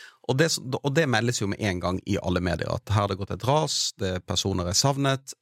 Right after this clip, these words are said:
her er det, og det er redningsaksjon på gang. Så klokken tolv femtitre så får norske medier det som kalles en, en, så,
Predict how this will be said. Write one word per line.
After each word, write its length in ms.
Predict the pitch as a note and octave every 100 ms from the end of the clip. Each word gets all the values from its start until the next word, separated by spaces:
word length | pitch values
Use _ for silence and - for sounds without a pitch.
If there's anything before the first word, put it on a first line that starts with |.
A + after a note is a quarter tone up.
| - A#2
her 320 | G2+ F#2 F#2 -
er 160 | F#2
det, 220 | F2+ F#2 F2+ F2+ F2+ F2+ - - - - - -
og 80 | -
det 80 | G2+
er 120 | F2
redningsaksjon 520 | E2 - - - -
på 160 | - -
gang. 160 | - - _ _ _ - - - _ _ _
Så 400 | - - F3 G#3 - - -
klokken 460 | C#3 - C#3 C3+ B2 _ _ -
tolv 220 | F3+ C3+
femtitre 560 | A2 G2 A2 - F3+ F#3+ _ _
så 360 | - - D#3+ C3
får 480 | - - D#3+ A#2+ G2+
norske 300 | G#2 A#2 -
medier 440 | C3 B2+ G2+ F#2+ - A2
det 160 | A#2
som 200 | B2+ G#2 F#2+
kalles 240 | G2+ A2+
en, 140 | A2 A2 - - _ C#2
en, 100 | -
så, 200 | G#2+